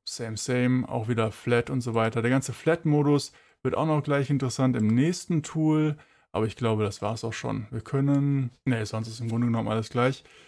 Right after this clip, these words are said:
Äh, gehen wir direkt zum nächsten Tool. Wir können hier einen Weg markieren und vielleicht lösche ich das mal lieber.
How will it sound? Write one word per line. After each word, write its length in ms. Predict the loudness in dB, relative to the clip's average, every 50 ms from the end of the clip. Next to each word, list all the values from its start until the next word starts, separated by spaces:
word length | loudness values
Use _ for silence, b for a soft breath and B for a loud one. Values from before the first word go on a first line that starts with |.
| B B B B _
Äh, 220 | 0 2 4 4 4
gehen 120 | 4 4
wir 60 | 4
direkt 140 | 4 2 2
zum 140 | 2 2 2
nächsten 380 | 2 2 0 -2 0 0 0
Tool. 520 | 0 0 0 2 4 4 4 4 4 2 4
Wir 160 | 2 2 2
können 500 | 0 0 0 2 2 4 4 4 4 4
hier 580 | 2 2 2 2 2 4 4 2 2 0 -4 b b b b b b b b _ _
einen 500 | -2 0 0 2 2 0 0 -2 -4 -8 -10
Weg 840 | -10 -8 -8 -8 -8 -2 2 2 2 2 0 -4 -10 -16 -16 -18 _ _ _ _ _ _ _ _ _ _ _ _ _ _ _ _ _ _ _
markieren 840 | -8 -8 -8 -8 -4 -2 2 2 4 4 4 4 4 4 2 2 0
und 300 | 0 -2 -2 -2 -6 -18 _ _
vielleicht 360 | -6 -6 -6 -6 -8 _ _ _ _ _ _ -14
lösche 420 | -10 -6 -4 -4 -4 -4 -6 -8
ich 100 | -12 -8
das 240 | -8 -8 -8 -6 -4
mal 180 | -4 -2 -2
lieber. 460 | -2 -2 -2 0 0 0 0 0 -2